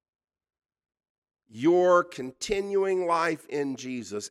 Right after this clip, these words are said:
and Jesus' continuing life in you.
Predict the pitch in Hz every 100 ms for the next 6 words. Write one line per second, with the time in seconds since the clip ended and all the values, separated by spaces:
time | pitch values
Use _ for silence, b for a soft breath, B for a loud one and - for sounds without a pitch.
0 | - 214 185 139 120 139 127 110 - 110
1 | - 101 - 120 107 95 90 92 90 85
2 | _ 87 80 71